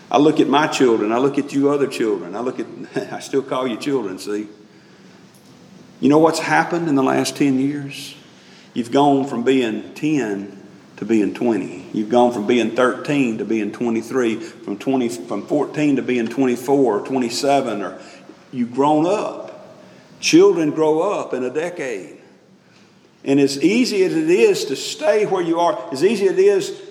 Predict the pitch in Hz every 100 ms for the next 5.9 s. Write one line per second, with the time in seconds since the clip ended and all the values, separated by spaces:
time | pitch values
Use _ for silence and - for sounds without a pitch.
0 | 156 156 165 170 190 180 202 202 277 -
1 | 233 196 202 208 196 185 - 151 143 202
2 | 196 - - 247 - 202 - - 226 233
3 | 233 220 180 - - 190 190 170 147 127
4 | 135 - 226 220 202 202 156 156 143 160
5 | 151 202 208 - 190 190 165 -